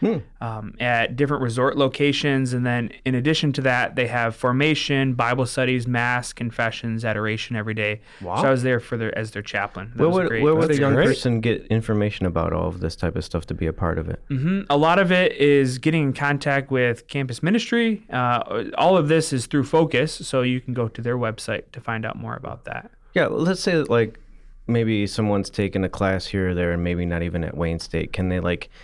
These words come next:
Speaker 1: join the group over at, you know, where you're at? Or do you have to be at Wayne State or U of M Dearborn?
Speaker 2: Yeah. So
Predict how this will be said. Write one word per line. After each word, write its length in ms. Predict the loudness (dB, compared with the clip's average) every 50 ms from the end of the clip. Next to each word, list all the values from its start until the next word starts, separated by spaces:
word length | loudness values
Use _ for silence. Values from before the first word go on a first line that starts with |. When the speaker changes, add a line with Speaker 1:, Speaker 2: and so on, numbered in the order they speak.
| -20 -20 -20 -12 -8
Speaker 1:
join 340 | -4 -2 0 0 2 2 0
the 80 | 0 -2
group 320 | -2 0 -2 -2 0 0
over 540 | 0 0 0 0 0 -2 0 0 0 -2 -2
at, 320 | -2 -2 -4 -4 -4 -4
you 100 | -4 -2
know, 260 | -2 -2 -2 -2 -4 -6 -8 -12 -20 -18 -10 -4
where 100 | -2 -2
you're 200 | 0 2 2 2
at? 220 | 0 0 -2 -2 -2
Or 80 | -4 -2
do 60 | -2
you 80 | -2
have 260 | -2 -2 -2 -4 -4 -4
to 60 | -6
be 200 | -4 -2 -2 -2
at 100 | -2 -4
Wayne 220 | -4 -4 -4 -4 -6
State 500 | -8 -6 -6 -4 -4 -4 -4 -4 -6 -4
or 240 | -4 -4 -4 -4
U 180 | -4 -2 -2 -2
of 120 | -2 -2
M 160 | -2 -4 -4 -4
Dearborn? 480 | -4 -4 -4 -4 -4 -4 -4 -4 -4
Speaker 2:
Yeah. 100 | -6 -8 -12 -18 -20 -20 -20 -14
So 640 | -4 0 2 4 6 6 6 6 6 4 2 -2